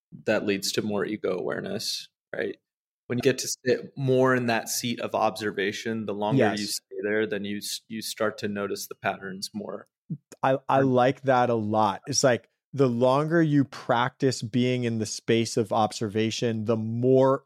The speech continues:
Speaker 2: information you get to see. And
Speaker 1: Yeah.
Speaker 2: there's certainly a version of having more information that's like, "Oh my God, fucking God, this is so compl-, complicated and chaotic." But then there's like,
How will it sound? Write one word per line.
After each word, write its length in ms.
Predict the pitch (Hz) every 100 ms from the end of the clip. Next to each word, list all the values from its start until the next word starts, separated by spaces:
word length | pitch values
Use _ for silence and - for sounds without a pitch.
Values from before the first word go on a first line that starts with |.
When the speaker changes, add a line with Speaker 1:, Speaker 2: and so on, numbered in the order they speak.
| -
Speaker 2:
information 1040 | 127 - 127 110 104 113 117 - 113 101
you 180 | 107 110
get 240 | 104 98 -
to 100 | 107
see. 460 | - - 95 85 - _ - - _
And 300 | 143 139 120 -
Speaker 1:
Yeah. 60 | -
Speaker 2:
there's 200 | 160 143 -
certainly 420 | 170 180 185 180
a 60 | 151
version 380 | 135 143 139
of 120 | 135 -
having 540 | 113 120 127 131 120
more 240 | 120 120
information 800 | 117 120 - 113 139 143 - 120
that's 300 | 113 113 -
like, 240 | 127 110 -
"Oh 120 | 156
my 140 | 139 127
God, 100 | 123
fucking 400 | - 160 151 147
God, 240 | 147 135
this 160 | 131 135
is 80 | -
so 160 | 147
compl-, 540 | 131 143 127 135 135 143
complicated 800 | - 151 139 - 147 139 139 131
and 220 | 123 120
chaotic." 640 | - 117 139 175 156 135 _ - - -
But 140 | 147
then 180 | 160 170
there's 240 | 165 147
like, 220 | 139 127